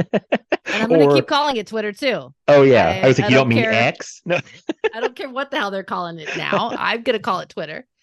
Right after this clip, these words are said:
Speaker 2: So, so stupid. Uh, <laughs> so, speaking about
Speaker 1: Uh,
Speaker 2: dumb
Speaker 1: th-, that
Speaker 2: billionaires and
Speaker 1: w-,
Speaker 2: corporations.
Speaker 1: yes, we
Speaker 2: Sorry.
Speaker 1: could s-,
Speaker 2: <laughs>
Speaker 1: right? Yes, see, this is, RoboCop warned you.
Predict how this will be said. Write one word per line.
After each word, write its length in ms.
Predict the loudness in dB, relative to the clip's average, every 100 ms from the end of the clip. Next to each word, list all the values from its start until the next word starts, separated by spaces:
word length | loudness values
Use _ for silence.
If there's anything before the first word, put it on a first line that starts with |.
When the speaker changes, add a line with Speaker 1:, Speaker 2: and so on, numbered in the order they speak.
| _ _ _ -8
Speaker 2:
So, 140 | -6
so 340 | -8 -10 -10
stupid. 500 | -10 -6 -6 -6 -10 -14 -8 2
Uh, 220 | 2 2
<laughs> 40 |
so, 280 | -4 -4 -2 0 -2 -2 -4 -6 -8 -18 -18 -20 _ _ _ _
speaking 360 | -20 -2 0 2
about 200 | 2 0
Speaker 1:
Uh, 120 | -2
Speaker 2:
dumb 280 | -2 -2 -2
Speaker 1:
th-, 100 | 0
that 0 |
Speaker 2:
billionaires 440 | 2 2 2 0 -2
and 60 |
Speaker 1:
w-, 120 | -2 -2
Speaker 2:
corporations. 340 | -4 -6 -2
Speaker 1:
yes, 280 | 0 -2 -2
we 60 | -2
Speaker 2:
Sorry. 80 | -2
Speaker 1:
could 200 | -2 -4
s-, 260 | -4 -4 -6 -6
Speaker 2:
<laughs> 40 | 0
Speaker 1:
right? 380 | 2 2 0 -4
Yes, 460 | -2 0 0 -2
see, 440 | -6 -10 -8 -6 -8
this 220 | -8 -12 -10
is, 380 | -12 -14 -20 _ _ _ _ _ -20 _ -20 _ _ -4
RoboCop 760 | 0 2 0 -2 0 2 2 0
warned 640 | -4 -2 -2 -2 -4 -4
you. 840 | -2 -2 -2 -4 -4 -4 -4 -6